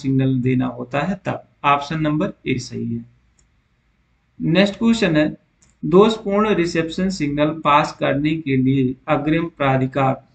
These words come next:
मतलब advance में authority कौन सा दिया जाएगा? तो टी थ्री सिक्स नाइन वन दिया जाएगा। option number B सही है। Next question है, जब आईबीएस चालू हो, पर हो और टेलीफोन खराब हो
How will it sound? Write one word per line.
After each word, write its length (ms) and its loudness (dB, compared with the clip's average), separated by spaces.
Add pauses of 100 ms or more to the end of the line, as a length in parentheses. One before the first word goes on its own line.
(480)
मतलब 340 0
advance 520 4
में 140 2
authority 360 0
कौन 260 -4
सा 160 -2
दिया 220 2
जाएगा? 380 0
तो 200 -4
टी 400 -2
थ्री 220 0
सिक्स 300 -6
नाइन 300 0
वन 180 -2
दिया 180 -2
जाएगा। 420 -2
option 260 -4
number 300 -2 (240)
B 140 4
सही 260 -8
है। 100 -18 (1600)
Next 240 0
question 420 0
है, 220 0 (380)
जब 480 2
आईबीएस 1200 2
चालू 440 4
हो, 220 -4 (180)
पर 120 4
हो 420 2 (420)
और 320 4
टेलीफोन 540 2
खराब 500 2
हो 140 -6